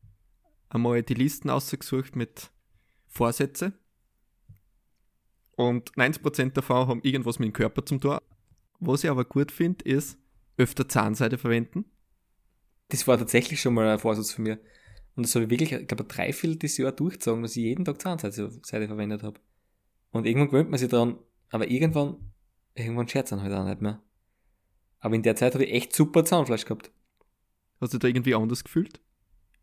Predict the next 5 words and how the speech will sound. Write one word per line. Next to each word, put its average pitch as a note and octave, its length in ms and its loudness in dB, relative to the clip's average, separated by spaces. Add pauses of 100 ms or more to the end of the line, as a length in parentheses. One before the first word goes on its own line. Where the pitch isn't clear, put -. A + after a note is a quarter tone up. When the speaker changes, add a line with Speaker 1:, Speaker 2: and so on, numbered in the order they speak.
(540)
Speaker 2:
Ja, F#2+ 680 0
ja. G2+ 460 2
Speaker 1:
Ein - 880 -10
bisschen B2 200 2
leichter? A2 600 0